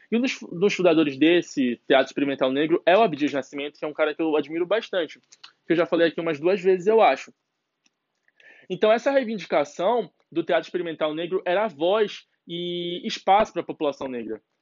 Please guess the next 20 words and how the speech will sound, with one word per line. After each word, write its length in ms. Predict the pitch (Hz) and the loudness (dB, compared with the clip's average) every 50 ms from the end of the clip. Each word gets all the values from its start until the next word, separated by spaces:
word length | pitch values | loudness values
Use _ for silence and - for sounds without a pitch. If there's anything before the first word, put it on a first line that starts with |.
| _ _ _ _ - | _ _ _ _ -2
Além 220 | 175 208 220 202 | 0 0 0 0
disso, 300 | 175 226 233 - - 196 - | -2 -4 -8 -8 -10 -6 -4
esse 180 | 202 214 - - | -4 -4 -4 -2
teatro 220 | 254 220 185 - | -4 -4 -4 -4
experimental 440 | - 180 165 165 160 151 - 147 147 | -6 -8 -6 -6 -6 -4 -4 -4 -4
negro 200 | 156 160 165 156 | -4 -6 -6 -4
foi 100 | - 175 | -4 -6
responsável 460 | 151 - 165 147 - 156 156 160 147 | -6 -6 -8 -4 -4 -2 -4 -4 -6
por 160 | - 160 - | -8 -10 -4
criar 160 | - 170 160 | -2 0 0
um 40 | 160 | 0
dos 100 | 156 - | -2 -6
principais 420 | - 180 - - - 160 170 190 185 | -10 -12 -8 -2 2 2 2 4 4
jornais 400 | 208 202 190 185 175 175 165 175 | 2 0 2 0 -2 -2 0 2
da 80 | 190 185 | 2 4
época, 320 | 185 175 - _ - 131 | 4 2 0 _ -8 -14
que 80 | - - | -12 -8
foi 180 | - 165 156 | -4 0 0
o 60 | 156 | 0
Quilom-, 380 | - - 208 190 185 185 175 | 0 -2 -4 -2 -2 -4 -6